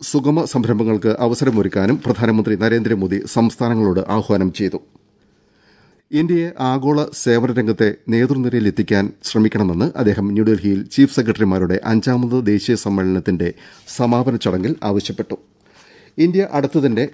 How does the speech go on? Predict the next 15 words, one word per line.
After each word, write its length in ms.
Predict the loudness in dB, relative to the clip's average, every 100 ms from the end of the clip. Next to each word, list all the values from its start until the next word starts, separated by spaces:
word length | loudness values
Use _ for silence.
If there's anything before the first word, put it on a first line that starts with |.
| -2
ദേശീയ 560 | 2 2 0 -2 -2 -4 -2
ഉൽപ്പാദന 520 | -2 2 0 2 0
ദൗത്യത്തിന് 480 | 0 -2 0 0 0
തുടക്കമിടുമെന്നും 640 | 0 0 0 0 0 0 -2 -8 -20 -20 -8 -2
എല്ലാ 240 | 0 0
സംസ്ഥാനങ്ങളും 640 | -2 -4 -2 -2 0 -2 -2
ആഗോള 420 | -2 0 2 0
വ്യവസായങ്ങളെ 680 | 0 2 2 0 0 2 2
ആകർഷിക്കുന്നതിന് 720 | 0 -2 -2 0 2 2 2
പര്യാപ്തമായ 720 | 2 0 0 0 2 2 2 0
അടിസ്ഥാന 480 | -2 -2 0 0
സൗകര്യങ്ങൾ 400 | 0 0 0 0 2
ഒരുക്കണമെന്നും 580 | 0 0 -2 0 0
പ്രധാനമന്ത്രി 540 | -2 -4 -2 0 0 0
പറഞ്ഞു. 280 | -2 -4 -6